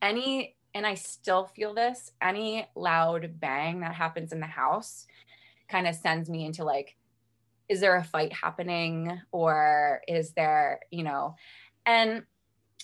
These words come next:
my ex stepdad, he didn't do anything to me and my brother.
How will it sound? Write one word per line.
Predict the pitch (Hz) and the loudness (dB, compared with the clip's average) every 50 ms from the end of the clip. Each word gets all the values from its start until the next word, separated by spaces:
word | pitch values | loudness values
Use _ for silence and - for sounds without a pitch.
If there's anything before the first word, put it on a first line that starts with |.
| _ _ - | _ _ -4
my | 220 220 220 208 214 208 208 - - | -2 2 2 4 4 2 2 2 4
ex | 214 226 285 294 - - - - - _ - | 4 4 4 2 -2 -14 -16 -16 -18 _ -20
stepdad, | - - - - 190 190 190 - - 156 147 143 143 139 110 143 - - _ _ _ _ | -20 -14 -2 2 2 2 2 2 0 2 2 4 4 4 2 2 -2 -10 _ _ _ _
he | - 202 - - 214 220 220 214 214 208 208 | -20 -20 -16 -12 -8 -6 0 4 6 6 6
didn't | 190 180 196 190 208 220 - 196 | 6 2 -2 0 0 -4 -6 -6
do | 180 196 185 175 170 165 | -6 -4 -4 -2 0 0
anything | 160 156 156 151 156 160 151 147 151 | 0 -2 -4 -6 -8 -10 -10 -10 -10
to | 160 - | -10 -10
me | 151 143 | -10 -10
and | - 123 | -8 -6
my | - - | -8 -8
brother. | - - - - - - - - - - - | -6 -4 -6 -4 -4 -4 -4 -6 -6 -8 -12